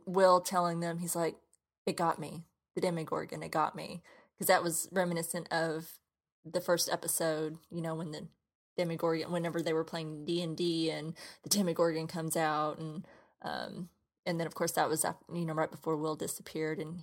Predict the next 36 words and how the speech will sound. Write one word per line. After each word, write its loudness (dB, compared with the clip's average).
he -12
tells -6
him, -10
it's -14
like, -20
"The -8
Demogorgon -4
got -6
me." -6
And 8
then 6
you 6
mentioned, 0
uh, 0
at -4
the 0
end -2
when -4
the 0
boys 2
were -6
playing -6
D -2
and -4
D 0
together, 0
it -2
was -2
nice -4
to 0
see 2
them -4
all -4
together -2
again. -2
Um, -4